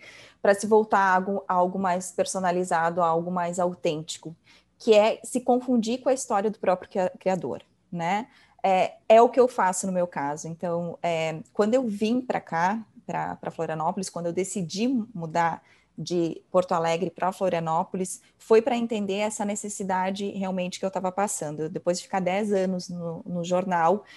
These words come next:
eu queria ter mais tempo pra mim, e eu tava grávida, eu tive meu primeiro filho, mas eu queria ter mais tempo para o meu filho também. Eu queria curtir a maternidade, né? Eu queria estar com ele, eu queria, é, levá-lo, buscá-lo, tá presente. E esse foi um,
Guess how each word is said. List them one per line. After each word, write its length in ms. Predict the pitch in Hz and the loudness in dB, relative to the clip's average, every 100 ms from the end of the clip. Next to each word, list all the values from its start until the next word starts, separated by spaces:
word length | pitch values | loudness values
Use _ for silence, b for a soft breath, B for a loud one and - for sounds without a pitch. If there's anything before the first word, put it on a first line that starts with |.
| B - | B 2
eu 120 | 202 | 2
queria 320 | 233 220 262 | 4 4 4
ter 240 | 262 220 | 4 -2
mais 340 | 220 196 226 - | 0 -2 -4 -6
tempo 260 | 196 208 - | -6 -6 -6
pra 140 | 196 | -6
mim, 340 | 185 170 185 226 | -4 -4 -6 -4
e 80 | 202 | -4
eu 80 | 185 | -4
tava 220 | 185 190 | -4 -2
grávida, 420 | 180 165 175 196 | -2 -2 -2 -4
eu 60 | 196 | -6
tive 220 | 180 185 | -8 -6
meu 120 | 180 | -6
primeiro 360 | 180 180 175 180 | -6 -4 -4 -6
filho, 360 | - 180 202 - b - | -8 -6 -6 -12 b 2
mas 200 | 202 208 | 4 4
eu 60 | |
queria 320 | 202 214 226 247 | 2 0 0 0
ter 200 | 220 208 | -4 -4
mais 300 | 196 202 - | -4 -6 -6
tempo 400 | 202 214 226 214 | -4 -4 -4 -6
para 200 | 196 185 | -6 -4
o 40 | |
meu 120 | 185 | -6
filho 320 | 185 - 180 | -8 -8 -8
também. 380 | 185 185 160 175 - b | -4 -2 -2 -6 -12 b
Eu 80 | - | -8
queria 240 | 180 208 226 | 0 2 2
curtir 600 | 226 240 - - 233 220 | -2 -6 -8 -4 -2 -2
a 40 | |
maternidade, 800 | 180 180 175 170 156 147 147 147 | -4 -4 -4 -4 -4 -4 -4 -6
né? 120 | 160 160 | -8 -8
Eu 60 | |
queria 220 | - 185 | -8 -6
estar 480 | 180 - 175 170 - | -6 -2 2 2 0
com 140 | - 190 | -4 -2
ele, 200 | 175 175 | -2 -4
eu 40 | |
queria, 280 | 175 170 175 _ b b | -4 -6 -6 _ b b
é, 380 | 180 170 165 160 _ | 2 2 2 -4 _
levá-lo, 600 | 180 190 185 185 175 175 | 2 2 4 4 4 0
buscá-lo, 680 | 175 190 - 180 165 160 170 _ _ _ _ _ _ 208 | -2 -8 -4 0 0 0 -4 _ _ _ _ _ _ -2
tá 100 | 175 | -2
presente. 500 | - 185 151 - - | 0 -2 -4 -10 -6
E 80 | 208 | 4
esse 180 | 208 220 | 4 4
foi 160 | 254 247 | -2 0
um, 140 | 233 | -2